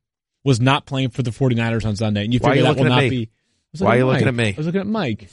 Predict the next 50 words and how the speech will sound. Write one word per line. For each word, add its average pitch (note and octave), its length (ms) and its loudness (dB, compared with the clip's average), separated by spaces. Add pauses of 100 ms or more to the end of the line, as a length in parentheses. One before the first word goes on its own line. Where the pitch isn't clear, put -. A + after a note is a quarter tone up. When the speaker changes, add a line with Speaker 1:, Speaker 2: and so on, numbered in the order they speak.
Speaker 2:
Hmm. G#2+ 280 -6
Speaker 1:
Yeah. B2 240 0 (340)
I'm, A#3+ 380 0
I, B3 240 2
listen, G#3 220 2
I'm G#3+ 160 2
in G#4 80 -2
my B3 100 4
thirties. B2+ 560 0
I, E3+ 140 0
Speaker 2:
This - 60 -6 (100)
is - 80 -8
Speaker 1:
I, D3 100 0
I C#3+ 40 2
Speaker 2:
true, F#3 100 4
Speaker 1:
wouldn't G3 100 4
Speaker 2:
you F#3+ 60 4
Speaker 1:
play G#3+ 80 6
Speaker 2:
are. D#3+ 40 0
Speaker 1:
for D#3+ 80 0
the D3+ 60 4
forty-niners. B2 600 0 (360)
Um, A#2 220 0
but A#2 160 -2
it, D3+ 120 -6 (160)
it, E3 160 -4
they D#3+ 140 4
are G3 140 4
on F#3 100 4
a F#3 80 2
youth F3 260 4
movement G#2 300 -2
right F#2 140 -14
now. F#2 180 -12
So - 160 -2
you C3 160 4
figure D#3+ 280 2
that C#3 140 2
Dante C#3 300 0
Pettis D3+ 300 0
will C#3 80 -4
continue C#3 400 0
to C3 80 2
be B2+ 140 4
a A#2 60 2
focal B2+ 300 0
point B2+ 320 0
of B2 200 2
this A2 200 0
offense A#2+ 380 0